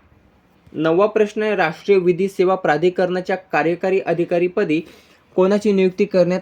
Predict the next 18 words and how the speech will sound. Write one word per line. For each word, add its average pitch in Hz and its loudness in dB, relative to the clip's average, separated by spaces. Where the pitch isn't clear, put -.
आलेली 175 2
आहे? 151 0
तर 151 0
पर्याय 165 0
क, 170 -6
न्यायमूर्ती 175 -2
सूर्यकांत 190 0
यांची 190 -2
राष्ट्रीय 151 -2
विधी 170 0
सेवा 175 -4
प्राधिकरण 165 -2
कार्यकारी 165 2
अधिकारीपदी 160 -2
नियुक्ती 147 -2
करण्यात 143 -4
आलेली 156 0
आहे. 131 -2